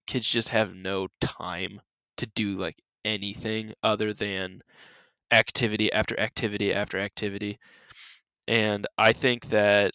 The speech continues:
um, like, we're gonna fo-, like, our generation as parents are gonna end up following suit, and we're going to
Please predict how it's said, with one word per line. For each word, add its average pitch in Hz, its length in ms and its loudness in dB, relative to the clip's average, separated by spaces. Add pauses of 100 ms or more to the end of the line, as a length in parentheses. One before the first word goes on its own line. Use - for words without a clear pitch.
(100)
um, 92 680 2 (300)
like, 110 200 0
we're 107 220 -2
gonna 104 220 -2
fo-, 101 300 0
like, 104 200 -2
our 110 140 4
generation 101 480 -4
as 92 120 -6
parents 95 300 -8
are 95 60 -12
gonna 95 220 -8
end 104 120 -4
up 95 140 -4
following 95 560 2
suit, 92 420 -4 (240)
and 92 580 -2
we're 107 380 0
going 98 340 -8
to 95 420 -6